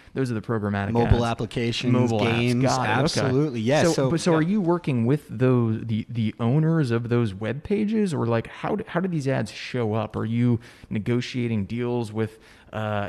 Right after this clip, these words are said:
Speaker 1: you know, uh, random web page dot com, or are you working through some sort of other platform that then allows those display ads? Is it like a
Speaker 2: Oh, this is
Speaker 1: marketplace
Speaker 2: great.
Speaker 1: that's
Speaker 2: Yes.
Speaker 1: outside of that negotiation directly with the owner of that web page? Does
Speaker 2: Yeah,
Speaker 1: that make sense?
Speaker 2: yeah, it does. Now, this is a great question. So we don't actively work with the owners of the web page. Now,
Speaker 1: Got
Speaker 2: w-,
Speaker 1: it.
Speaker 2: when a company would work with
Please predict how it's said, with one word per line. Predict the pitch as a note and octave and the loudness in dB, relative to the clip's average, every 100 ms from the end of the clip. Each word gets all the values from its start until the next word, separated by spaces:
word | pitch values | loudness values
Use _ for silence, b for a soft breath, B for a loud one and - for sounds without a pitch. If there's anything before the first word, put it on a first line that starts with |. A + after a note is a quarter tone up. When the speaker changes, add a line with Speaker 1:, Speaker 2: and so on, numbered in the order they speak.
| - | -6
Speaker 1:
you | A#2 | -4
know, | G#2 G2+ - | -4 -4 -8
uh, | G#2+ F#2+ D#2 | -10 -10 -8
random | A2+ A#2+ B2+ A#2 | -4 -2 0 0
web | A2+ A2 | 0 -2
page | B2+ A#2 G2 | -2 -4 -4
dot | F#2 G#2+ A2 | -6 -6 -8
com, | - A2+ C3 F3+ F#3 | -8 -4 -2 0 2
or | B2+ | 2
are | B2 | 0
you | A#2+ C3+ | 2 0
working | B2+ C3 - A#2 | 2 0 0 -4
through | A2+ A#2 | -2 -6
some | - B2 A#2+ | -4 -2 -2
sort | A2+ - B2+ A#2 | -4 -6 -4 -2
of | G#2 | 0
other | A2 G#2+ G2+ | 0 2 0
platform | - - A2 A2 - - G2+ G2+ | -4 -6 -6 -6 -10 -6 -2 -2
that | G2 | -2
then | G#2+ | -4
allows | G2 G2+ G#2 G#2 G2 | -4 -4 -4 -4 -2
those | G2+ F#2+ | -4 -4
display | G2 - G#2+ G#2 G2+ | -8 -12 -6 -4 -2
ads? | G2 G2 | -4 -4
Is | G#2+ G#2 | -6 -6
it | - | -6
like | A#2+ | -2
a | |
Speaker 2:
Oh, | A2 | 2
this | |
is | |
Speaker 1:
marketplace | B2+ D3 C3 G#2+ C#3 A#2 - | 2 2 0 0 2 2 0
Speaker 2:
great. | G2+ | -4
Speaker 1:
that's | G#2 | -2
Speaker 2:
Yes. | A2+ | -2
Speaker 1:
outside | - - - A2 A2 A2 G#2 | -4 -6 -4 0 0 0 -2
of | G#2 G2+ G2 | -2 -4 -4
that | G2+ | -6
negotiation | G#2 G2 G2+ F#2+ G#2 G2+ G#2 F#2+ | -6 -4 -4 -4 -6 -4 -2 -2
directly | F#2+ G2 F#2+ - G2+ | -2 -4 -6 -8 -6
with | F#2+ - | -6 -4
the | G2+ | -4
owner | F#2+ F#2+ | -2 -4
of | F#2+ | -6
that | G2 | -8
web | A2 G2+ | -8 -10
page? | - - - - | -10 -12 -14 -12
Does | - | -4
Speaker 2:
Yeah, | B2 | -2
Speaker 1:
that | F3+ | 0
make | E3+ | -2
sense? | - F2 | -2 0
Speaker 2:
yeah, | C3 | 2
it | A#2 | 2
does. | G2+ B2 G2 | 2 2 2
Now, | A#2 | 0
this | A2+ D3 | 0 0
is | B2+ | 0
a | |
great | A#2 A#2+ | 2 0
question. | - G2+ F#2+ - G2 | 0 -2 0 -2 -2
So | - B2 | 4 4
we | A2 C#3+ | 6 4
don't | F3 F#3 | 4 2
actively | - A2+ - A#2 A#2 | 0 -2 -2 -4 -4
work | F#2+ G#2+ G2+ | -4 -6 -6
with | G#2+ G2+ - | -6 -8 -8
the | G2+ G2 G2+ | -8 -8 -4
owners | G#2+ G2+ F2+ | -2 -2 -4
of | F#2+ | -6
the | F#2 | -6
web | F2+ F2+ F2 | -6 -4 -2
page. | F#2 F2+ | -2 -2
Now, | A2 G#2+ G#2 | -2 0 0
Speaker 1:
Got | |
Speaker 2:
w-, | G2+ G2 | 2 2
Speaker 1:
it. | F#2+ | 2
Speaker 2:
when | A#2 | -2
a | |
company | A2 D3+ E3+ E3 | -2 -2 0 -2
would | B2+ G2+ B2+ | -2 2 2
work | B2 G#2 F#2 | 2 -4 -4
with | G2+ E2+ | -8 -10